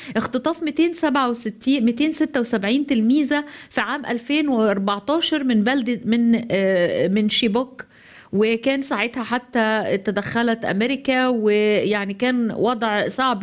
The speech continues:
جدًا. وبعد كده بيقال لا يزال أكتر من مائة من المختطفات في عداد المفقودين.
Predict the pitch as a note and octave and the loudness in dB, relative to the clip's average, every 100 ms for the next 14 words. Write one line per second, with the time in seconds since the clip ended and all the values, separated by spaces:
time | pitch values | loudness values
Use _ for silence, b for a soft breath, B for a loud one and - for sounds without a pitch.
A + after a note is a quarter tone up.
0 | G3 D4 A3+ D4+ D4+ - B B B B | -2 -2 0 -2 -2 -12 B B B B
1 | A3+ B3+ A3+ C#4+ B3+ - C#4 C4 A#3 A3 | 2 2 2 0 -2 -2 -2 0 0 0
2 | A3 A#3+ B3 A#3 C4 C#4 A#3+ C4 - B3+ | 0 0 2 2 2 0 0 -2 -2 -4
3 | - B3 G#3+ G3+ A#3+ A#3+ A#3 - A#3+ B3 | -4 -2 -2 -2 0 0 2 2 2 0
4 | - A#3+ A3 - B3+ C4+ - B3 G#3+ F#3+ | 0 -4 -4 -2 -2 -2 -2 0 0 0
5 | A3+ A#3 F#3+ - G#3 G3 G#3 - - E3+ | 0 0 -2 -2 0 0 -2 -4 -4 -4
6 | D3 C3+ | -2 -6